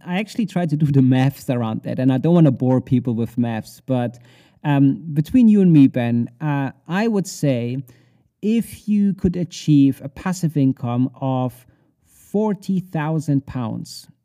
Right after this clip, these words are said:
forty thousand British pounds a year, I would say you could,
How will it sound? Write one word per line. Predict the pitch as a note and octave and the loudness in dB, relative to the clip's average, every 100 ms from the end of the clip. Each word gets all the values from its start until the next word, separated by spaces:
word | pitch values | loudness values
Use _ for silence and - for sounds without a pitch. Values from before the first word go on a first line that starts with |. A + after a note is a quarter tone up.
| _ _ | _ _
forty | _ F3 F3+ D#3+ | _ -4 -2 -4
thousand | D3+ C#3+ C#3+ C3+ C3 | -4 -4 -2 0 -2
British | C3 B2+ - | -2 -6 -10
pounds | - A2 G#2+ - | -10 -10 -10 -12
a | |
year, | G#2+ A#2 A2+ G2 G#2 _ _ _ - | -10 -6 -6 -6 -12 _ _ _ -4
I | D#3+ F#3 | 0 2
would | F3 | 0
say | - - D3+ C#3+ C#3 C3 B2+ - | -2 -2 0 2 2 0 -4 -8
you | D3 C#3 | -4 -4
could, | C3+ | -4